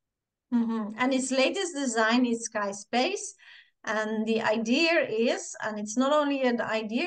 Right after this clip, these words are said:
he has already engineering, uh, working on it, uh, is to take all the factories into space and, mm, keep the planet completely green.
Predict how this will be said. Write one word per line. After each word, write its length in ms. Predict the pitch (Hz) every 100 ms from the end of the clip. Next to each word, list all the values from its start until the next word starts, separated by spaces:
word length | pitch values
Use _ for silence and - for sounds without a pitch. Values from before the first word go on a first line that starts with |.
| 349
he 140 | 254 214
has 260 | 214 240
already 600 | 262 240 226 240 233 214 -
engineering, 840 | 208 208 220 240 240 220 208 202
uh, 240 | - 196
working 380 | 185 240 262 320
on 180 | 285 262
it, 200 | 254 254 - _ _ _ _ _ -
uh, 240 | 214 208
is 160 | 226 220
to 160 | - 240
take 320 | 269 254 247 -
all 140 | 262
the 100 | 277
factories 640 | - 226 226 220 220 220 -
into 280 | 202 202 208
space 640 | - - 208 185 - -
and, 340 | - 196 196 190 _ _
mm, 460 | 202 185 190 185 - -
keep 240 | 254 -
the 80 | 240
planet 480 | 233 208 208 208 -
completely 580 | 208 208 262 339 254 233
green. 420 | 190 185 180